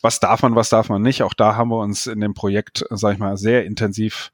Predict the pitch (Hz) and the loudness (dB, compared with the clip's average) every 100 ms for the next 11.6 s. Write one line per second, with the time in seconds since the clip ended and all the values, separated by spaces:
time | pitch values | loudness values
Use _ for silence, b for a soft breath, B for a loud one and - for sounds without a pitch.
0 | B B B - - 107 - 120 120 - | B B B -6 2 2 2 -2 -4 0
1 | 104 101 107 - 113 107 107 101 98 101 | 0 2 0 0 0 0 0 -2 0 0
2 | 113 113 101 104 110 - - 117 120 - | 0 0 0 0 0 -4 -6 -4 -2 2
3 | 107 110 110 98 104 101 107 - - 98 | 2 0 -2 0 0 0 -4 -6 0 2
4 | 107 101 92 107 123 117 110 107 101 - | 2 -2 -2 0 0 -2 0 0 0 -4
5 | 104 98 101 95 104 - 131 - 135 127 | -8 -2 0 0 -2 -2 -2 2 2 2
6 | 110 113 95 117 117 117 113 120 113 107 | -2 -4 -2 0 0 0 -2 -4 -8 -10
7 | 101 110 113 113 _ B B B B 131 | -6 -4 -4 -6 _ B B B B 0
8 | 151 143 131 123 - 113 120 - 123 - | 2 2 2 2 0 0 0 0 0 -4
9 | - - 120 113 117 110 - - 104 104 | -12 -10 -6 -4 0 0 0 -2 0 -2
10 | - _ - 107 - 110 - 117 - 104 | -6 _ -2 -2 0 -4 -4 -8 -2 -2
11 | 101 95 - 85 92 | 0 -4 -8 -10 -10